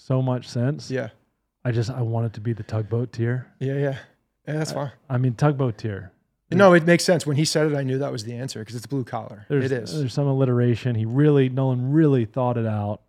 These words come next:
Speaker 1: and it, and it makes a ton
Speaker 2: He's,
Speaker 1: of sense.
Speaker 2: he's doubling down with the trench warfare talk. You know what I'm saying? It's like <laughs> tough, tough pill to swallow there if you're the pontoon guy.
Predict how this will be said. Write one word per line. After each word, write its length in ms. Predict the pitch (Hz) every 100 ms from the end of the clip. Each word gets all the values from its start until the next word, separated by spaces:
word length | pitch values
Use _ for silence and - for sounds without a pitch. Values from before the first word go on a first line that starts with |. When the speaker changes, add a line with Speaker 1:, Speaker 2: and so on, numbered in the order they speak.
| _ _ _
Speaker 1:
and 80 | 117
it, 140 | 110 110 -
and 80 | 117
it 60 |
makes 320 | 113 113 -
a 40 | - - -
ton 120 | 117
Speaker 2:
He's, 80 | 113
Speaker 1:
of 40 |
sense. 60 | -
Speaker 2:
he's 80 | 170
doubling 340 | 151 170 170
down 200 | 143 147
with 120 | 135 120
the 60 |
trench 360 | 123 - 143 123
warfare 420 | 127 135 127 113
talk. 340 | 123 120 117
You 60 | 123
know 80 | 127
what 60 | 127
I'm 60 |
saying? 240 | - 131 131
It's 120 | -
like 240 | 123 113 - - _
<laughs> 240 | _ _
tough, 200 | - 170
tough 240 | - 180 -
pill 160 | 185
to 80 | 151
swallow 380 | - 143 139 131
there 180 | 131 127
if 80 |
you're 100 | 131 123
the 60 | 127
pontoon 400 | 135 131 127 127
guy. 240 | 110 107